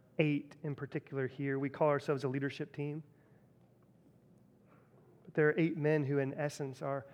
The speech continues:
functioning in this capacity. They are Keith Barber, Duke Bowles, Andrew Daffler, Bob Neubauer, Terry Offenberger, Keith Osborne, myself, Brian Pelfrey. What'd I say?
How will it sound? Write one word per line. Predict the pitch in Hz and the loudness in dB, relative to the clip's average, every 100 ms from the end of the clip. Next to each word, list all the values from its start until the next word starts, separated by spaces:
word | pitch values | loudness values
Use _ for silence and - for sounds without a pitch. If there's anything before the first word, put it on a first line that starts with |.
| - | -20
functioning | - - 160 151 151 | -2 2 2 0 -2
in | 139 | -2
this | 135 139 | -2 -4
capacity. | - - 139 135 - 147 | -10 -6 -6 -6 -8 -8
They | 139 147 139 | 0 2 4
are | 135 120 - - - - - - - | 2 -2 -10 -20 -20 -20 -20 -20 -4
Keith | 170 - | -2 4
Barber, | 160 147 156 175 - - - - - - 131 | 6 6 6 2 -4 -16 -20 -20 -20 -8 2
Duke | 156 156 | 2 6
Bowles, | 147 151 156 175 - - - - - - - | 4 6 2 -6 -10 -20 -20 -20 -20 -14 0
Andrew | 143 139 | 2 2
Daffler, | 135 139 151 - 160 165 - - - - - - - - - - - - - - - - - - - | 2 2 2 0 -4 -4 -10 -20 -20 -20 -20 -20 -20 -20 -20 -20 -20 -20 -20 -20 -20 -20 -20 -10 6
Bob | 151 143 | 8 10
Neubauer, | 143 147 156 160 165 175 - - | 6 4 4 4 2 -2 -8 -12
Terry | - 147 | 0 4
Offenberger, | 139 147 - 151 165 156 170 165 - - - | 6 4 2 -2 -2 -2 -4 -6 -12 -20 -4
Keith | 160 147 | -2 2
Osborne, | 151 147 151 143 165 165 165 - - - | 4 4 2 0 -2 0 -4 -8 -18 -6
myself, | 131 123 - 165 170 - | -4 -4 -4 0 -2 -2
Brian | 143 143 143 | -2 0 -2
Pelfrey. | 135 156 - 156 156 - - - - - - - - - - - | -4 -6 -4 -8 -8 -14 -20 -20 -20 -20 -20 -20 -20 -20 -18 4
What'd | 151 151 | 4 4
I | |
say? | - 165 | 0 -6